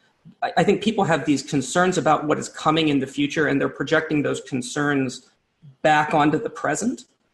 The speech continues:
And so all this sort of slow moving resentment over status hierarchies stuff, that's like a, that's, that's a glacial speed set of demographic transitions, which I think maybe cause white people anxiety, some white people some anxiety. I,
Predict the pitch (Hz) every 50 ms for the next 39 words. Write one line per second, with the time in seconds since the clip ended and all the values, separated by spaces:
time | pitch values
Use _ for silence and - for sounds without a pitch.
0 | _ _ _ 170 156 143 - - 160 147 147 - 202 240 226 202 - 202 160 151
1 | - - - - 170 170 180 185 175 165 160 165 151 151 160 151 143 143 135 135
2 | 135 - - _ _ _ _ - 156 160 151 156 160 160 156 165 160 151 - -
3 | 165 151 139 139 - - - 156 156 156 165 156 - 156 147 139 139 139 139 -
4 | 139 139 - - 151 139 139 - 208 233 226 - 185 - 165 139 - - - _
5 | - 190 196 - - 165 139 - _ - 190 185 - 165 135 120 - 156 151 170
6 | 185 180 - - 156 147 - - - - 156 147 147 143 147 - - 160 143 -
7 | - 156 143 143 - - - _ _ _ - - _ _ _ _ 165 165 156 143
8 | 135 147 143 147 147 156 151 147 - - 147 139 135 131 139 135 - - - _
9 | _ _ _ _ _ _ _ - 147 117 127 - - 143 - - 135 - 143 131
10 | - 147 - 147 - - - 135 135 120 117 - - - _ _ 147 151 147 151
11 | 147 - 156 - 151 135 135 131 131 127 135 139 - 135 135 139 131 120 117 120
12 | - _ _ _ - - 147 139 135 135 127 127 - - 147 - - 127 - -
13 | 131 117 120 117 120 - - - - - - 120 131 123 - - - 117